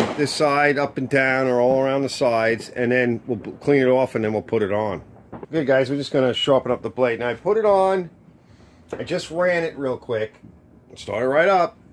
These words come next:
you know, a few pulls. That clip, that, that wire thing, this is the pump. It, all it is, is I'll gi-, I'll give you a better look at it, but all it does is kinda go into the handle. So I had to take the front,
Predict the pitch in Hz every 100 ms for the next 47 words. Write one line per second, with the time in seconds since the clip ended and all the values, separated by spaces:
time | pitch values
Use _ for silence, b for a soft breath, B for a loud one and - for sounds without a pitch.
0 | - - 190 165 214 190 - 107 95 110
1 | - 110 - - - 135 151 180 - 120
2 | - 101 - 120 117 98 123 139 143 151
3 | 156 - 165 156 B B B B - 156
4 | 165 - - - 131 107 - - B B
5 | B - 123 - 135 135 131 131 127 104
6 | 104 - 123 113 143 131 139 127 110 123
7 | 110 123 120 107 98 95 113 123 117 92
8 | 127 131 120 107 104 95 123 113 104 B
9 | B B B - 127 123 135 123 117 127
10 | 127 110 127 127 139 120 - 123 110